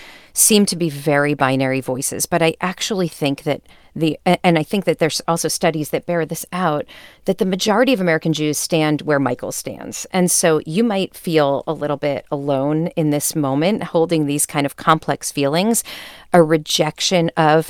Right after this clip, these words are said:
and great distrust of this kind of ethno-nationalist, militaristic, maximalist, messianic turn, this rightward turn that is embodied by, um, this government that's now been in power for the last thirteen months in Israel,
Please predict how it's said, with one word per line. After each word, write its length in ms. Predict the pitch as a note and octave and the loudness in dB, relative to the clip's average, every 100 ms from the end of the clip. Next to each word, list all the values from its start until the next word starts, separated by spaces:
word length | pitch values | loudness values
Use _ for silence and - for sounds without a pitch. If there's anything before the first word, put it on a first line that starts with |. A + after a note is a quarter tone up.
| - | -2
and 240 | D3 C#3+ | 0 0
great 460 | - D3+ D#3 D#3 - | -2 -2 0 0 -2
distrust 720 | C#3+ - - - D#3 - - | -6 -6 -6 -4 -2 -2 -2
of 160 | D#3 C#3 | -4 -4
this 220 | D#3 - | -4 -4
kind 200 | D#3+ D3 | -2 -2
of 120 | C3+ - | -2 0
ethno-nationalist, 1040 | E3+ - E3 D3+ D3+ D3 - D#3+ C#3+ - | -2 2 2 4 2 0 -2 -2 -2 -2
militaristic, 1000 | E3 D#3+ E3 D#3+ - D3+ D3 - D3 - - - - _ _ - | -2 2 2 0 -2 -2 -2 0 -2 -2 -14 -20 -20 _ _ -8
maximalist, 1040 | D3+ D#3+ E3 E3 F3+ - G#3 E3 E3 D#3 E3 | 0 2 2 2 -2 0 2 4 4 2 2
messianic 1200 | D#3+ E3 - - D#3 D3+ E3+ E3 C#3+ - - - - _ _ | 4 4 2 0 2 4 4 4 0 -4 -14 -20 -20 _ _
turn, 600 | - F3+ E3+ C3 - C#3+ - | -6 0 2 2 -4 -12 -2
this 220 | F3 - | -2 -2
rightward 600 | E3+ E3+ F3+ - D#3 D3 | 0 2 2 0 -6 -6
turn 460 | - E3+ D3 C3 C3+ | -4 -2 0 0 0
that 120 | D#3+ | 0
is 140 | D3+ - | 0 -4
embodied 760 | D#3+ D3 - D3 D#3 D3 B2+ B2 - | -4 -4 -2 2 2 2 -4 -6 0
by, 400 | C#3+ C#3 C#3 C3 - - - - | 2 2 2 -2 -8 -18 -20 0
um, 300 | D#3+ C3+ C3+ | 4 4 4
this 300 | D3+ D#3+ - | 4 4 4
government 520 | - D3 D#3 D#3 B2+ | 2 4 6 4 2
that's 200 | D3 C#3+ | -2 -2
now 240 | D#3 C3+ C3+ | 0 0 2
been 280 | C#3+ C3+ C3+ | 2 0 0
in 160 | D#3 | -2
power 340 | - D3+ C#3+ C#3+ | 0 2 2 0
for 160 | D#3+ | -2
the 120 | C#3+ | -4
last 340 | C#3 C#3+ - - | -2 -2 0 0
thirteen 440 | D3 - D#3 C3+ | -2 -2 0 2
months 420 | D3 D3 C3 - | 4 2 0 -6
in 200 | - D3 - | -6 -6 -6
Israel, 480 | C3+ C3+ B2+ B2+ | -8 -6 -4 -6